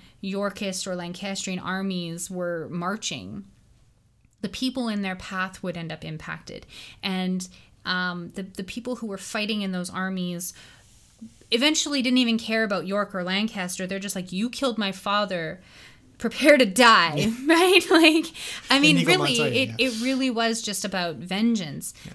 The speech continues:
Speaker 1: And when you think about some of the, these battles, for example,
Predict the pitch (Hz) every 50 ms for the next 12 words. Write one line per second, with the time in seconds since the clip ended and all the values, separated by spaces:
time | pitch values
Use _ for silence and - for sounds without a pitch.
0 | - - _ - 226 226 233 233 240 247 240 240 - 277 294 285 359 - 254 226
1 | 214 196 - - 220 214 214 202 202 - 202 196 190 180 175 - - 196 - 208
2 | 196 196 196 196 - 180 180 190 185 175 160 156 185 - - - 190 185 185 190
3 | 185 190 196 196 202 190 185 180 180 170 -